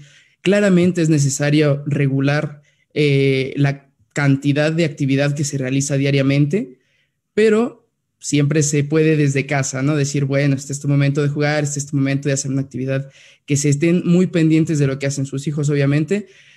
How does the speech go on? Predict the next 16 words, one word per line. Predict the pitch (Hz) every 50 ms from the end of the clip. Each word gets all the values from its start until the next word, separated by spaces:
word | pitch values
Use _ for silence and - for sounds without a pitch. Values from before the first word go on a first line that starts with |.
| _ _
pero | - 170 175 170
sí | 147 - 202 190
que | 220 220
se | - 185 170
den | 180 185 190
la | 190
oportunidad | - 170 160 143 143 143 143 143 151 165 180 185 180 -
no | 156 170 170 180 185
de | 175 196 185
repudiarlo, | 160 160 147 143 143 139 139 143 156 165 175 175 170
no | 165 160 165
de | 170 165
rechazarlo, | 156 147 139 143 139 127 - - 156 160 160 180 196 247 320 - _
sino | _ - - - 156 156 156 156
de | 156 170 170 160
entenderlo | 156 143 147 143 143 143 143 147 151 170 185 196 208 233 262 311 320 -